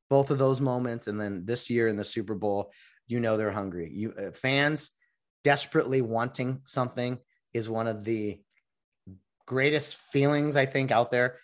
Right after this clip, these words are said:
It, it, it goes up against, um, love and all these other emotions that we experience as people. I, I think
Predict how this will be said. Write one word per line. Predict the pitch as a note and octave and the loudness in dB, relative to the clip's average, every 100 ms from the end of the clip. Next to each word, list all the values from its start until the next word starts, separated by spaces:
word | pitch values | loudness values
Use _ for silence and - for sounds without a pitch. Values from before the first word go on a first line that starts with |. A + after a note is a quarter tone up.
| _ | _
It, | A2+ - | -8 -2
it, | A#2+ A2 B2+ | -2 -2 -2
it | A2+ | -2
goes | B2+ B2 A#2+ | 0 0 0
up | A#2+ C3+ | -2 -2
against, | B2+ A#2 G#2+ - A#2 | -2 -4 -4 -6 -2
um, | G2+ F#2+ F#2 - _ _ _ _ _ _ _ _ - - | 0 -2 -6 -14 _ _ _ _ _ _ _ _ -20 -10
love | A2 A2+ A#2 A#2 F#2 | -2 2 2 0 -4
and | F#2 F2+ F2 - - - | -6 -6 -10 -16 -20 0
all | B2+ D3+ | 6 6
these | C#3+ | 6
other | C#3+ C#3 C3 | 6 6 4
emotions | B2 A#2+ A#2 A#2 G#2+ | 2 -2 -2 -6 -4
that | G#2 | -2
we | A2 | 0
experience | G#2 - - A2 A2 G#2 G2 | -2 -4 -2 0 2 0 -2
as | F#2 | -4
people. | - A2 - F#2 E2 | -4 -4 0 0 0
I, | A2 - | -2 -2
I | G#2 | -4
think | - - G#2+ | -4 -4 -4